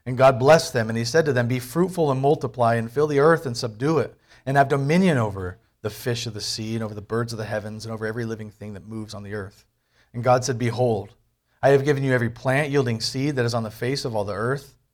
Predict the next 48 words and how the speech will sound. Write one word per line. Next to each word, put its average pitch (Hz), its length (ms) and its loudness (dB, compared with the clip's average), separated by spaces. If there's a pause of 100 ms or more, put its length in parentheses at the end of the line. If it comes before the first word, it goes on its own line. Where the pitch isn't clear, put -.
(280)
and 127 80 -2
every 120 220 2
tree 147 260 0
with 123 180 0
seed 156 360 -4
in 127 100 -2
its 101 140 -6
fruit. 131 500 -2 (460)
You 123 80 -14
shall 123 140 0
have 113 160 2
them 104 100 -10
for 98 140 -18
food. 104 360 -12 (1080)
And 123 100 -2
every 131 200 2
beast 147 460 0
of 117 100 0
the 110 160 -2
earth, 98 260 -2
and 117 80 -6
every 123 200 0
bird 135 400 2
of 131 60 -2
the 113 80 2
heavens, 104 420 -4
and 110 100 -12
to 110 140 -4
everything 147 420 0
that 117 140 -4
creeps 143 260 -6
on 120 80 -4
the 107 140 -4
earth, 101 260 -8 (320)
everything 139 680 2
that 107 180 -2
has 123 400 -2
breath 120 500 -2 (120)
of 110 300 -8 (120)
life, 113 560 -4 (480)
I 107 60 -2
have 104 180 -4
given 107 260 -6
every 110 200 -8
green 107 180 -14
plant - 260 -20
for 98 100 -20
food." 101 280 -20